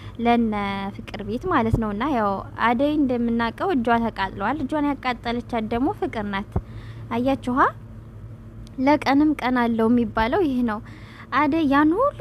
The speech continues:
ነገር ችላ እየኖረች እያለ የምታበድላት፣ የምታሰቃያት ፍቅር ናት። እንግዲህ እሷም ደግሞ ልጅ ናት፣ ገና ልጅነት ይዟት ነው እያለች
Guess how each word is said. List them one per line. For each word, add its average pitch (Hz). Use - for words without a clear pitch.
ነገር 254
ችላ 240
እየኖረች 233
እያለ 247
የምታበድላት፣ 247
የምታሰቃያት 240
ፍቅር 294
ናት። 233
እንግዲህ 226
እሷም 269
ደግሞ 277
ልጅ 269
ናት፣ 220
ገና 247
ልጅነት 240
ይዟት 233
ነው 226
እያለች 220